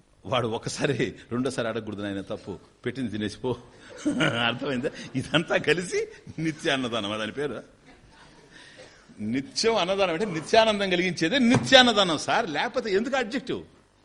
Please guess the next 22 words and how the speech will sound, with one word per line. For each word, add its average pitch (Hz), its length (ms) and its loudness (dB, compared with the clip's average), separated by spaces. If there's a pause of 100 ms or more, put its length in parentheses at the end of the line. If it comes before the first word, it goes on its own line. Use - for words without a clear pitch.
(520)
నిన్ను 156 140 -2
ఎవరు 254 200 4
అడ్జెక్టివ్ 233 380 2
వాడమన్నది? 170 400 0
నిత్యాన్ని 151 560 -2 (100)
అన్నదానమే, 254 400 -4 (440)
అన్నదాన 214 260 0
సత్రం 165 360 -4 (200)
కినే 285 200 -8
ఫినిష్. 247 320 -14 (200)
నిత్య - 360 -4
అన్నదాన 294 440 0
సత్రం 214 320 -12 (140)
అంటే 170 140 -6
రోజు 233 240 4
పెట్టేదేనే. 175 560 -2 (240)
ఏంది 214 120 -2
రోజు 190 160 -2
పెట్టేది? 170 240 -8
రోజు 196 140 -4
పెట్టేది 214 200 -4
అదే, 220 200 -10